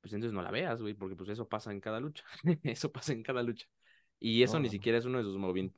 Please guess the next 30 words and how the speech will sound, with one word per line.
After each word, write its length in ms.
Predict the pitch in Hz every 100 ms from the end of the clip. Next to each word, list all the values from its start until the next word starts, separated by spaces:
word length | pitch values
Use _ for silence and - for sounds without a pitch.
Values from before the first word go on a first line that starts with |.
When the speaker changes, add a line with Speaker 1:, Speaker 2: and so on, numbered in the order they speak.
| -
Speaker 1:
movimientos 580 | 98 95 92 98 110 104
más 140 | 104
acrobáticos 720 | 104 90 87 92 113 90 87
ni 180 | 87 90
de 240 | 87 104
él 200 | 208 381 -
ni 160 | 95
de 80 | 90
otro 240 | 101 107 92
luchador. 440 | 80 - - 87
O 60 | -
sea, 240 | - - _ _
entonces, 420 | 104 107 110 - - - - _ -
mira, 280 | 104 92
la 140 | 90 87
verdad, 400 | 90 95 135 - - -
pues 120 | 87
no 100 | 101
la 80 | 139
veas, 260 | 190 247 -
no 140 | 107 117
la 80 |
veas 260 | 160 170 -
y 60 | 185
ya. 60 |
Speaker 2:
No. 180 | 190 180 - _ _ _ _ _ _ _ -
Pero 140 | - 104
Speaker 1:
Pero 0 |
Speaker 2:
bueno. 160 | 107 117
Speaker 1:
bueno, 280 | 120 90